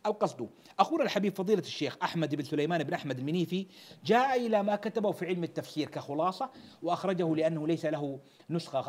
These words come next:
آه، طبعة جيدة، وأخرج هذا الكتاب سماه علم التفسير من كتاب النقاية. النقاية للإمام السيوطي رحمه الله، متوفى عام تسعمية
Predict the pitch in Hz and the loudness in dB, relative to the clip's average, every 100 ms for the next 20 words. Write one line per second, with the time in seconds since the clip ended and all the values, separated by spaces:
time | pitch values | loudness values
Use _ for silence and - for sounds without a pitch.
0 | 139 135 135 135 131 127 127 175 151 135 | -6 -4 -2 2 2 2 0 0 0 2
1 | 165 202 262 - - - 175 - 156 147 | 2 0 -2 -6 -14 -2 2 4 4 6
2 | 175 165 139 135 180 196 196 - 160 156 | 6 4 2 0 4 4 4 -2 0 2
3 | 175 165 - 175 226 208 170 143 - 208 | 0 0 4 6 6 4 -2 -2 0 0
4 | - 214 214 185 156 190 180 151 147 165 | 0 -2 0 -2 0 2 2 2 -2 4
5 | 156 127 156 175 214 185 170 175 156 - | 4 4 0 2 4 4 4 0 -2 2
6 | 185 165 147 156 170 135 156 139 135 135 | 2 2 0 0 0 0 -4 -4 -6 -8
7 | 151 156 131 | -6 -6 -6